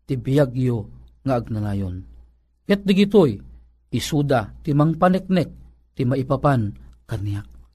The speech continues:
Anya kunan ni Apo Jesus? Isuda ti mangpaneknek,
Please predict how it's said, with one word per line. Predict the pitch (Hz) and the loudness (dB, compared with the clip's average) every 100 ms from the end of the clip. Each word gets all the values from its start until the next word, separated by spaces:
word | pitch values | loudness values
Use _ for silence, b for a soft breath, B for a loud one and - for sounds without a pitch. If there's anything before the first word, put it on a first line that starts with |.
| _ _ - | _ _ 0
Anya | 247 302 | 6 6
kunan | 302 285 285 | 6 4 4
ni | 247 | 2
Apo | 208 190 | -2 -4
Jesus? | 175 185 - - - _ _ _ _ _ - | -4 -6 -8 -16 -20 _ _ _ _ _ 0
Isuda | 277 302 254 190 127 - - | 2 2 2 2 0 -10 -8
ti | - 180 | 0 2
mangpaneknek, | 170 160 156 156 151 156 165 | 2 2 0 0 -2 0 0